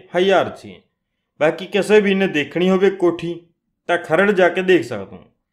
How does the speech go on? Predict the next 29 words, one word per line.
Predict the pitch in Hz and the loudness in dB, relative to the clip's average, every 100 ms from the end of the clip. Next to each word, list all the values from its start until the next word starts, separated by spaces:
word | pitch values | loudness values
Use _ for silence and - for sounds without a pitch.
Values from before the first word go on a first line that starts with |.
| _ _ _ - | _ _ _ -4
ਤੇ | 190 | 0
ਮਾਲਕ | 185 175 175 190 | 2 4 4 2
ਦਾ | 208 | 0
ਨੰਬਰ | 202 190 208 | 2 2 2
ਕਰੋ | 202 185 170 | 2 2 2
ਜੀ | 170 | 0
ਨੋਟ, | 170 127 101 - - | -2 -6 -10 -14 -8
ਅਠਾਨਵੇਂ | 151 151 160 165 208 | -8 -4 -4 0 0
ਸੱਤ | 208 190 | 0 -2
ਸੌ | - 180 | -2 -4
ਇਕਹੱਤਰ | - - - 170 165 - _ - | -2 -2 0 0 -2 -10 _ -8
ਸੰਤਾਲੀ | 165 165 165 180 208 | -4 -2 2 2 2
ਦੋ | 190 | 2
ਸੌ | 175 170 165 _ | 0 -4 -8 _
ਚੌਂਤੀ। | - 190 131 - 98 - _ _ _ _ _ | -4 -4 -4 -10 -20 -20 _ _ _ _ _
ਇਹਨਾਂ | 160 190 214 | -4 0 2
ਨੂੰ | 226 | 4
ਇਸ | 226 | 4
ਨੰਬਰ | 226 214 196 | 4 4 0
ਤੇ | 202 196 | -2 -4
ਫੋਨ | 170 175 165 | -2 -2 -2
ਕਰਕੇ | 147 123 156 | -4 -2 -4
ਜੀ | 156 170 - _ _ _ _ - | -4 -8 -12 _ _ _ _ -2
ਤੇ | 180 | -2
ਜਾ | 170 165 | 4 4
ਕੇ | 170 202 | 4 2
ਦੇਖ | 175 175 175 | 2 2 2
ਕੇ | 180 | 0
ਡੀਲ | 170 165 | 0 0